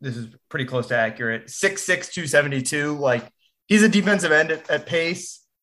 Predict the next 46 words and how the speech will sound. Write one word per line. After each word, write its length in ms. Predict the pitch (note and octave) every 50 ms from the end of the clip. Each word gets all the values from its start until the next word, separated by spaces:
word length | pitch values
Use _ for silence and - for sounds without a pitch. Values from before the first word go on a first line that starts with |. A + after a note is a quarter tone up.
| _ -
And 440 | D#3 D3+ D3 C#3+ C#3+ C#3+ C#3+ C#3 C#3+
if 160 | - - -
you're 100 | G3 G3
running 240 | A3 B3 B3+ A#3 G#3+
a 80 | G#3
four 260 | - A3+ A3 G#3 G3
three, 420 | F#3 - - D#3+ E3+ F3+ F#3+ G#3 G3+
he 140 | F3 E3+ C#3
could 140 | - D3+
maybe 220 | D3 D#3 D3+ D3 D3+
be 140 | D3+ E3 E3
a 40 |
defensive 480 | D#3+ D#3 F3 F3 F3+ F3 E3 - F#3 F3+
end. 360 | F3 F3+ F#3 F#3+ F#3 F#3 - _ _ _ _ _ _ _ _ _ -
Um, 360 | - C3+ C3+ B2+ A#2+ A#2+ A#2+ A#2
and 140 | D#3+ E3 C#3+
certainly 340 | - G3 G3 F#3+ F3 E3+ D#3+
if 60 | D3
you're 100 | D#3 D#3
in 60 | C#3+
a 60 | C3+
three 240 | B2 - D3+ D3 C3+
four, 280 | B2+ C#3 E3 E3 D3+ C#3+
he, 160 | C#3 C3+ C3
he's 200 | - C#3+ C3+ B2+
gonna 160 | C#3 C3+ B2+
play 260 | A2+ - C3 B2 B2
defensive 500 | A#2 A#2 B2 A#2+ B2+ B2 A#2 A2+ A#2+ A#2+
end. 280 | B2 B2 A#2+ A#2 A#2+ A2+
But, 220 | A#2+ B2 C3 -
you 80 | D#3 D3+
know, 60 | C3+
I 60 | B2+
know 160 | C3 C#3+ D3 C#3+
he'd 200 | D3 C3+ A#2 -
prefer 320 | B2+ A#2+ - E3 E3 E3
to 60 | D#3+
play 260 | D#3 D#3+ D#3+ D3+ D3+
in 80 | D3+ D3
a 40 | C#3+
four 240 | - D#3 D3+ D3+ D3
three 300 | D3 D3+ D3 D3 D3 C#3+
than 240 | C#3 C#3+ C#3+ C#3
a 0 |
three 280 | C3+ - D3+ D3 D3 C#3+
four. 560 | C3 - D#3 D3 C#3+ C#3+ C#3+ C#3+ C#3+ C#3 C3+